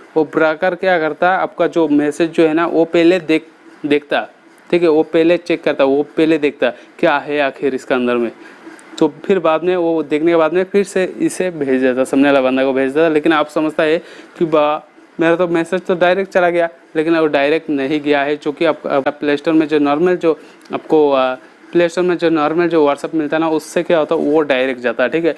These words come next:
लेकिन जीबी WhatsApp उसमें direct नहीं जाता, जो कि वो दलाल जो है ना वो दलाल के पास में रह जाता है, जो कि अब जो कुछ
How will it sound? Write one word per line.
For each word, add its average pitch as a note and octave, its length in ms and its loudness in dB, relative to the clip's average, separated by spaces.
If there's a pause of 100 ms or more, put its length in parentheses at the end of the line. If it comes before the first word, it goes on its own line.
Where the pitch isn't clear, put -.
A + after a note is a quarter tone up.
(240)
लेकिन D3 240 2
जीबी D#3+ 300 2
WhatsApp D#3+ 460 2 (720)
उसमें C#3+ 260 0
direct C#3 320 0
नहीं C#3 220 -2
जाता, D3 300 0
जो C#3+ 140 -2
कि C#3+ 100 -2
वो C#3 120 4
दलाल C3+ 400 2
जो D#3 120 0
है C#3+ 80 0
ना D3 100 -2
वो C#3+ 60 -2
दलाल B2+ 400 0
के C#3+ 120 -10
पास C3 300 -4
में D#3 120 -2 (320)
रह C#3+ 260 2
जाता C3+ 340 -2
है, C3+ 140 0
जो C3+ 140 -4
कि C3+ 140 -4
अब B2+ 220 0
जो B2+ 240 2
कुछ B2 220 0